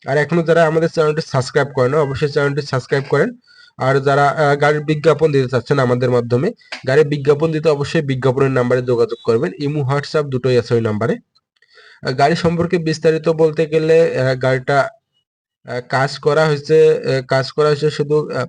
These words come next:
পাম্পের কাজ করা হয়েছে। আর কিছুদিন আগে ইঞ্জিনের কাজ করা হয়েছে, কিছুদিন আগে গাড়িটার ইঞ্জিন করা হয়েছে।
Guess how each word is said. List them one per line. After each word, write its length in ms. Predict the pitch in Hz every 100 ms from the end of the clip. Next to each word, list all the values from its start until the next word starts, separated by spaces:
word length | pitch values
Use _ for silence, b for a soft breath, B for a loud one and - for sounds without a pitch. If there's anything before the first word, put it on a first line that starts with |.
| _
পাম্পের 340 | 139 131 143 139
কাজ 220 | 139 131
করা 200 | - 135
হয়েছে। 280 | 143 143 233 - _ _ _ _ _ _ _ _ _ B B B
আর 280 | 123 120 117
কিছুদিন 500 | 117 139 156 151 170
আগে 300 | 156 156 175
ইঞ্জিনের 480 | 160 151 143 151 143
কাজ 240 | 127 117
করা 200 | - 120
হয়েছে, 380 | 123 117 170 247 -
কিছুদিন 340 | 143 135 147
আগে 220 | 147 143 143
গাড়িটার 400 | 135 131 143 139
ইঞ্জিন 400 | 135 131 139 139
করা 240 | 131 131
হয়েছে। 380 | 131 127 -